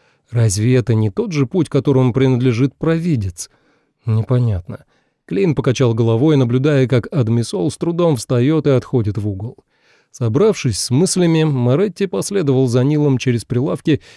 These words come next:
и увидел на них разные растения, вроде лунного цветка, золотого мандарина, ночной ванили, а также драгоценные камни, чистое серебро, цитрин и рубины.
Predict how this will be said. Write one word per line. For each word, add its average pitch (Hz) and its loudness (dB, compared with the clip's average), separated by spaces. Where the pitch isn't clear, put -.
и 156 0
увидел 185 2
на 165 2
них 175 0
разные 143 0
растения, 127 0
вроде 123 2
лунного 123 2
цветка, 127 -2
золотого 143 0
мандарина, 117 0
ночной 147 -4
ванили, 135 2
а 147 -6
также 156 0
драгоценные 131 0
камни, 110 -4
чистое 127 0
серебро, 107 -4
цитрин 139 -2
и 147 0
рубины. 110 -4